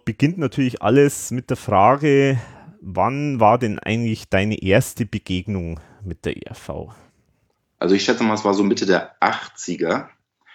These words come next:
Speaker 2: Ich muss dazu sagen, meine allererste Schallplatte, die ich jemals besessen habe, war eine E-R-V-Platte, nämlich die Maxi-Single,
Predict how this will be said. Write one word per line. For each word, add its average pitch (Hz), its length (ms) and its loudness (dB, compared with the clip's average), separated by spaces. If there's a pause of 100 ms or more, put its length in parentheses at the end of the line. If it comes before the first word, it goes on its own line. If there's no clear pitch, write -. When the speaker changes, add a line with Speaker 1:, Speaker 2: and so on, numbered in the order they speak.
(140)
Speaker 2:
Ich - 100 -12
muss 131 120 -2
dazu 127 160 0
sagen, 117 180 4
meine 117 160 4
allererste 117 400 -2
Schallplatte, 123 420 -4
die 107 100 -10
ich 101 60 -16
jemals 120 320 -6
besessen 101 540 -2
habe, 98 320 -4
war - 140 -4
eine 90 180 -10
E-R-V-Platte, 87 720 -8
nämlich 92 280 -12
die 92 120 -16
Maxi-Single, 101 840 0